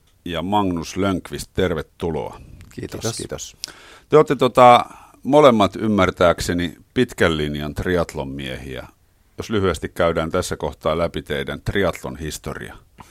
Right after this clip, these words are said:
Speaker 3: No, mulla on varmasti vähän lyhyempi historia kuin, kuin Manki täällä, että on, on tyypillinen keski-ikäinen mies, kuin, kuin sai vähän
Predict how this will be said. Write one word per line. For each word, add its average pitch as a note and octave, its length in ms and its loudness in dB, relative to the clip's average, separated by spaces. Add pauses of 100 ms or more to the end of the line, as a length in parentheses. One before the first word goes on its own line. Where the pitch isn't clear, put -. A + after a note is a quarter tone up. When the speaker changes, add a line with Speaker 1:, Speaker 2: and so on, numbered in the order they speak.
(1040)
Speaker 3:
No, G#2+ 140 -10
mulla A2+ 280 0
on B2 240 -4 (100)
varmasti B2+ 380 -2
vähän A#2+ 280 0
lyhyempi A2 640 -2 (460)
historia G2+ 480 0
kuin, A2 380 -4 (120)
kuin G#2+ 160 -4
Manki A2+ 420 -2
täällä, F#2 320 -6
että - 260 -10 (960)
on, G2+ 280 -6
on G#2 420 -6 (220)
tyypillinen A2 600 -2
keski-ikäinen A2 760 -2
mies, B2 460 -2
kuin, A2+ 500 -6
kuin A2 400 -4 (100)
sai A2 400 -2
vähän G#2+ 360 -4